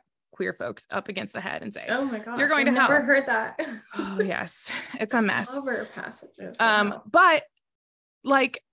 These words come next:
Speaker 1: they're not, that's not what, they don't say what you think. Like, <laughs> show me you misunderstood the assignment.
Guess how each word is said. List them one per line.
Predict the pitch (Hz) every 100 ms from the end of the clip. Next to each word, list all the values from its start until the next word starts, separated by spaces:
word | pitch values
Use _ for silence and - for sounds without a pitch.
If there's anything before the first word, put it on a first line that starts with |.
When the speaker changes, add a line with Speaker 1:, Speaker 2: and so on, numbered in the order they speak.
| _
Speaker 1:
they're | - 285
not, | 311 311 - - _
that's | 294 320
not | 381 330
what, | 349 - -
they | 233 349
don't | 392 381
say | 349 349
what | 330
you | 285 330
think. | 349 330 -
Like, | - 214 208 _ _ _ 220
<laughs> | - - _ - 269 220
show | 349 359
me | 392 359 -
you | - 269 277
misunderstood | 262 254 262 254 240 - 214
the |
assignment. | 190 - 90